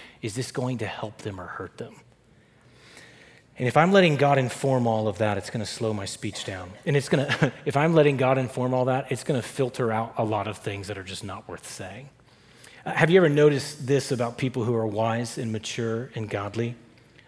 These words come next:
Um, they tend to speak less, not more.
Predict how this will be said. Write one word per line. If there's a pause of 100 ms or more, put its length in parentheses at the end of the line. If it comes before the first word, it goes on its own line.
(140)
Um,
they
tend
to
speak
less, (220)
not
more.